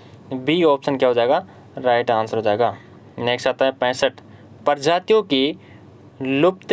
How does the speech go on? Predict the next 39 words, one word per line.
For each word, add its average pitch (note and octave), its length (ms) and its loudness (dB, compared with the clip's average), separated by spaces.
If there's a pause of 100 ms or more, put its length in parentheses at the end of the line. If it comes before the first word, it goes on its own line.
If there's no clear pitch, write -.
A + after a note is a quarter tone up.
(140)
प्राय D#3+ 200 2
होने C#3 300 -2
का D#3 180 0
प्राथमिक C#3+ 520 0
कारण B2 280 -2
क्या B2 220 -2
है? B2 220 -4 (220)
तो A#2 60 -4
पैंसठ C#3+ 460 -2
नंबर D#3+ 240 0
जो C3+ 120 -2
क्वेश्चन C#3+ 280 0
है E3+ 140 2 (380)
उसमें C#3 300 -2
बी C3 140 2
ऑप्शन B2+ 280 2
राइट A2+ 220 0
आंसर C3 220 0
हो C#3 40 4
जाएगा। C#3+ 300 2 (480)
छियासठ E3 420 -2
क्वेश्चन F3+ 220 0
आता F3 200 0
है, F#3+ 100 -2
किस G3+ 300 -2
युग D#3+ 120 4
में D#3+ 200 0
बड़े C3 280 2
पैमाने B2+ 380 0
पर D#3 140 0
विलुप्त C3 340 -2
होने B2 180 0
की C#3+ 120 -2
घटना B2 300 0
हुई C3 300 0
जिससे C3+ 300 -2
डायनासोरों A#2 540 0
को D3+ 100 0
सफाया D3+ 440 -2